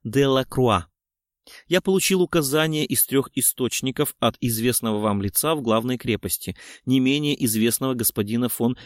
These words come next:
Берлинхингена, и от своего руководства. Сейчас я сделаю несколько телефонных звонков, и мы пройдём». Тут же под плакатами, призывающими посетить разные выставки, де ла Круа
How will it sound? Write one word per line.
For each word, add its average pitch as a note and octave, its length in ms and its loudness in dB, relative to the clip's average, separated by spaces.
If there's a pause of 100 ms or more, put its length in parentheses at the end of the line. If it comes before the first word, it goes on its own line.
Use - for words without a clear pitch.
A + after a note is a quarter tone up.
Берлинхингена, A#2+ 1000 0 (300)
и F3 160 0
от - 160 -4
своего C3+ 400 2
руководства. A2 640 -2 (420)
Сейчас D#3+ 420 0
я C#3 100 4
сделаю A2+ 340 2
несколько G#2+ 400 0
телефонных A2 460 -2
звонков, E3+ 400 -2
и D#3 120 0
мы C#3+ 260 0 (160)
пройдём». G#2 500 -2 (1000)
Тут G#3+ 180 4
же F#3 100 4
под A2+ 180 0
плакатами, E3 540 0
призывающими A2 760 2
посетить G#2+ 460 -2
разные G#2+ 320 2
выставки, F#3 540 -2 (200)
де B2+ 160 2
ла B2 160 4
Круа C#3+ 400 4